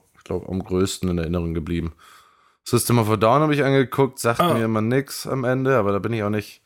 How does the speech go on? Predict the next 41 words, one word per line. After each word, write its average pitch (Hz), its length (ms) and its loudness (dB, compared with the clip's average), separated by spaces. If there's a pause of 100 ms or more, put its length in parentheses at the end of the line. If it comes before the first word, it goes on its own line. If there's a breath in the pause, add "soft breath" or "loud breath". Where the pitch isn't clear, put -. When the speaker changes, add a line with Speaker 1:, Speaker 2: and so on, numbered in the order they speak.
(140)
Speaker 2:
Nicht? 190 240 4
Speaker 1:
Ich - 60 2
glaub, 123 120 2
damit, 147 240 4 (220)
Speaker 2:
Die 202 120 8
hätte 202 100 4
ich 190 40 2
Speaker 1:
da - 60 6
Speaker 2:
mir 185 60 8
Speaker 1:
muss 180 80 6
man 175 80 8
Speaker 2:
dann, 175 60 2
Speaker 1:
so 156 100 6
Speaker 2:
da, 160 120 4
deswegen 202 380 4
wäre 190 100 8
ich 180 80 -4
hingegangen, 113 600 4 (100)
zum 117 180 0
Beispiel. 110 240 2
Speaker 1:
Ja, 113 220 4
siehst 113 260 -2
du, 107 60 -8
da 110 80 4
muss 135 180 4
man 143 460 4
mit 127 120 2
aufgewachsen 113 640 2
sein 92 240 4
wahrscheinlich, 87 400 -4
Speaker 2:
Ja, 123 80 4
Speaker 1:
ne? 131 60 6
Speaker 2:
auf 135 120 4
jeden 131 180 6
Speaker 1:
Dass - 80 0
man 117 80 6
Speaker 2:
Fall, 107 120 2
Speaker 1:
das - 80 -10
Speaker 2:
auf 113 140 -4
jeden 117 160 4
Fall. 104 220 -2